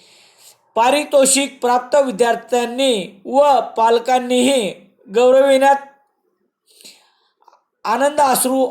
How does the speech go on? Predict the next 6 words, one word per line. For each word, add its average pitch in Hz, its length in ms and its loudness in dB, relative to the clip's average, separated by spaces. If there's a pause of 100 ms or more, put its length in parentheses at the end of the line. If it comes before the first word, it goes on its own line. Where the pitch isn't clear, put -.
अनावर 254 400 2
झाल्याचे 233 840 0
बघावयास 220 540 0
मिळाले. 190 480 -4 (500)
गोविंद 226 340 2
यादव, 262 560 2